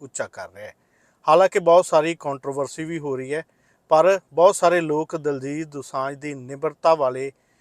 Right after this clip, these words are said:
ਵਿਵਹਾਰ ਨੂੰ ਬਹੁਤ ਚੰਗਾ ਮੰਨਦੇ ਨੇ ਔਰ ਉਸ ਦੀ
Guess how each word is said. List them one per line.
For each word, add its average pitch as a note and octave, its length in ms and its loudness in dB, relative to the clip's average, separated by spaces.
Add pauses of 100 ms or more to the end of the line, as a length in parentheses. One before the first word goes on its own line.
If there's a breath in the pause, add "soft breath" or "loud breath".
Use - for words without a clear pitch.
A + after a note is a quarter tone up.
(440)
ਵਿਵਹਾਰ D#3+ 480 8
ਨੂੰ C#3+ 280 -8 (200)
ਬਹੁਤ D#3+ 360 0
ਚੰਗਾ C3+ 320 -2
ਮੰਨਦੇ A#2+ 380 -10
ਨੇ D#3+ 240 -8
ਔਰ C#3+ 140 -4
ਉਸ C#3 280 -12
ਦੀ C3 160 -18